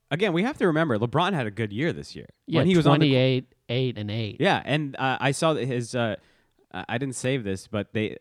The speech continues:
Speaker 1: I saw a graphic of his numbers all before this year and his, his numbers this year. It was all the same.
Speaker 2: Yeah.
Speaker 1: He did not have a dip this year at all.
Speaker 2: Well, he had a dip defensively,
Speaker 1: Yeah.
Speaker 2: and he got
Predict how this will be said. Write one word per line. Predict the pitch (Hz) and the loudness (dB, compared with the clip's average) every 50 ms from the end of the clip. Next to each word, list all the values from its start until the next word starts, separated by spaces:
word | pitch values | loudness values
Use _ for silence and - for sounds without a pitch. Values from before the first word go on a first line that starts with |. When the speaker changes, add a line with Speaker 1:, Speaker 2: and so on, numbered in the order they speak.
| - | -8
Speaker 1:
I | - 95 98 | -6 -4 -4
saw | 95 - 123 107 | -2 -2 -4 -4
a | |
graphic | 101 107 107 107 110 - 110 98 | -2 -2 -2 -2 -2 -4 -6 -6
of | 98 98 90 | -6 -6 -6
his | 90 104 98 90 90 - - | -6 -6 -8 -8 -8 -12 -10
numbers | 101 98 101 98 98 95 92 - - | -6 -6 -4 -2 -2 -4 -4 -4 -8
all | - 87 104 104 110 113 | -6 -4 -2 0 0 0
before | 117 127 - - 131 123 113 | -2 -2 -4 -2 0 0 0
this | 110 110 - - | 0 -2 -4 -6
year | 98 95 92 90 | -6 -4 -4 -4
and | 71 92 92 - | -6 -6 -8 -8
his, | - 92 92 - - _ _ _ _ | -10 -12 -14 -16 -20 _ _ _ _
his | 92 87 98 | -12 -8 -6
numbers | 101 95 92 92 90 | -6 -4 -4 -4 -4
this | 101 123 120 - - | -4 -4 -6 -6 -8
year. | 92 90 90 - - | -8 -8 -8 -6 -4
It | - | -2
was | - 104 | -2 0
all | 131 127 120 | 0 0 -2
the | 107 | -2
same. | - 180 175 143 - - _ _ _ _ _ _ _ _ _ | -4 -4 -4 -4 -6 -10 _ _ _ _ _ _ _ _ _
Speaker 2:
Yeah. | - 147 123 107 - - | -4 -4 -4 -4 -4 -2
Speaker 1:
He | 160 160 | 0 2
did | 147 156 143 | 2 2 2
not | 147 147 147 135 | 2 0 0 0
have | 139 131 120 | -2 0 0
a | 113 | -2
dip | 104 101 139 165 160 - | -2 0 0 -2 0 -2
this | - 98 92 - | -6 -10 -8 -8
year | 107 101 87 | -8 -6 -4
at | 92 98 98 98 | -4 -4 -4 -4
all. | 120 120 - - _ _ _ _ | -4 -6 -6 -8 _ _ _ _
Speaker 2:
Well, | 147 147 | 0 2
he | 151 | 2
had | 151 143 139 | 2 2 0
a | 131 | -2
dip | 117 - 127 113 - | -2 -2 -4 -2 -2
defensively, | 139 113 - - 117 110 104 - - 104 90 - 107 98 95 | -4 -6 -6 -6 -8 -8 -8 -8 -10 -12 -10 -8 -8 -6 -2
Speaker 1:
Yeah. | 127 131 110 | 0 0 0
Speaker 2:
and | - - | 0 -4
he | 131 123 | -6 -4
got | 123 117 101 92 90 87 | -4 -4 -4 -4 -8 -10